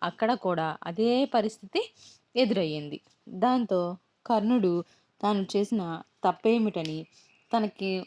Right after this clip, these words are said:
ఎందుకు ఇలా జరుగుతున్నదని వాపోతున్నాడనమాట. "కర్ణ, కర్ణ, నీవు దానశీలిగా పేరు పొందావు. చేతికి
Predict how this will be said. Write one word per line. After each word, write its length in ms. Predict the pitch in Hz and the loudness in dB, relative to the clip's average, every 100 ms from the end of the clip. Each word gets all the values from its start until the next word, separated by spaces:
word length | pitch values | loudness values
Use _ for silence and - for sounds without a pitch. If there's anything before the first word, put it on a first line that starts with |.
| - | -4
ఎందుకు 320 | 196 214 269 | -2 0 2
ఇలా 340 | 277 240 208 190 185 | 4 4 2 0 -4
జరుగుతున్నదని 840 | 190 185 190 214 220 190 185 370 - - _ _ _ _ _ _ - | 0 0 0 0 0 0 -2 -4 -6 -20 _ _ _ _ _ _ 4
వాపోతున్నాడనమాట. 1000 | 262 254 247 - 190 165 151 151 151 147 - _ _ _ _ _ _ _ _ _ _ - | 4 6 2 -2 -4 -4 -6 -6 -8 -6 -8 _ _ _ _ _ _ _ _ _ _ -4
"కర్ణ, 360 | 214 185 226 440 - _ _ _ _ _ _ _ _ - _ _ - _ - _ - _ _ _ _ _ _ | -2 0 -2 -2 -8 _ _ _ _ _ _ _ _ -20 _ _ -20 _ -20 _ -20 _ _ _ _ _ _
కర్ణ, 400 | 233 226 214 226 370 _ _ - | 0 0 0 -4 -4 _ _ -6
నీవు 280 | 208 208 247 | -4 -2 -4
దానశీలిగా 920 | 196 185 220 - 220 185 180 226 440 - _ - | -2 -2 -2 -10 -12 -12 -6 -4 -4 -8 _ -8
పేరు 160 | 214 185 | -6 -6
పొందావు. 440 | - 165 147 139 - _ _ - - | -10 -16 -14 -16 -18 _ _ -10 -4
చేతికి 560 | 226 226 226 - 165 | -4 -6 -10 -14 -18